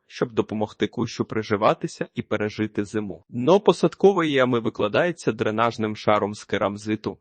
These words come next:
битої цегли, щоб уникнути заболоченості і перезволоження.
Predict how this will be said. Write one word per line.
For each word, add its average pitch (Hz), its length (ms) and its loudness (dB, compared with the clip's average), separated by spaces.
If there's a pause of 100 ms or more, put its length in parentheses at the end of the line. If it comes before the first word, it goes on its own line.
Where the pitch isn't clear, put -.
(140)
битої 117 420 0
цегли, 156 480 0
щоб - 260 -4
уникнути 117 640 -2
заболоченості 113 920 -4
і 113 140 -6
перезволоження. 135 1000 -2